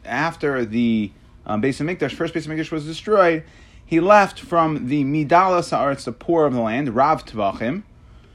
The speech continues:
L'Kaimrim. Okay, this is who he left. La-, Rav Tvachim L'Kaimrim, the, uh, chief butchers for, for Kaimim, and U-, Uliyogvim.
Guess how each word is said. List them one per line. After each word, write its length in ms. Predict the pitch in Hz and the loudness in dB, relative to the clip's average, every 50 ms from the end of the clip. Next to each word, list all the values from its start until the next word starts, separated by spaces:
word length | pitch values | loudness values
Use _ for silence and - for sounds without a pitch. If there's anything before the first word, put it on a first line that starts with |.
| - - - - - | -20 -20 -16 -6 -4
L'Kaimrim. 800 | 120 117 - - - 196 220 233 220 208 202 196 202 208 220 220 - - - - - - - - - - - - - - | -4 -2 -2 -2 -2 0 2 2 2 2 0 -2 -2 -4 -4 -6 -8 -12 -20 -20 -20 -20 -20 -20 -20 -20 -20 -20 -16 -12
Okay, 340 | 120 117 - 143 139 143 143 | -10 -6 -4 -2 0 0 0
this 160 | 143 160 170 | 0 0 -2
is 60 | 151 | -2
who 80 | 147 143 | -2 -2
he 120 | 135 123 | 0 0
left. 280 | 117 117 120 147 165 - | 2 2 2 2 2 0
La-, 240 | 143 139 139 - - | 2 2 2 0 -2
Rav 320 | - 113 127 151 147 - - | -2 2 4 4 4 2 2
Tvachim 320 | - 202 202 196 185 156 | 4 2 4 4 2 -2
L'Kaimrim, 640 | 139 127 - - 127 117 113 110 117 135 175 202 202 - - - - - - - - - - - | -2 -2 -2 0 0 2 2 2 2 2 0 -2 -6 -10 -16 -20 -20 -20 -20 -20 -20 -20 -14 -6
the, 220 | 110 110 110 110 | -4 -2 0 0
uh, 340 | 107 110 110 107 104 104 101 - - - | 2 2 2 0 0 -2 -4 -6 -10 -12
chief 300 | - - 185 170 - - | -8 -6 -4 -4 -4 0
butchers 420 | - 151 151 151 151 131 120 - | 0 0 0 0 -2 -4 -4 -6
for, 240 | - - 120 110 - - - - - - - | -6 -6 -6 -6 -6 -8 -18 -20 -20 -20 -14
for 180 | - - 113 107 | -8 -8 -8 -8
Kaimim, 600 | - - 139 135 131 127 135 151 175 208 214 - - - - - - - - - | -6 -2 -2 0 2 2 0 0 0 -2 -6 -6 -10 -18 -20 -20 -20 -20 -10 -4
and 420 | 135 151 156 156 151 147 147 - - - - - - - - | -2 0 2 2 2 0 -2 -4 -6 -12 -20 -20 -10 -4 0
U-, 520 | 165 180 185 180 175 175 170 165 156 - - - - | 0 2 4 4 4 4 4 2 0 -2 -6 -14 -6
Uliyogvim. 840 | - 147 156 151 147 143 143 143 135 120 101 87 95 85 87 - | -2 0 2 4 4 6 6 4 4 4 0 -4 -8 -10 -12 -14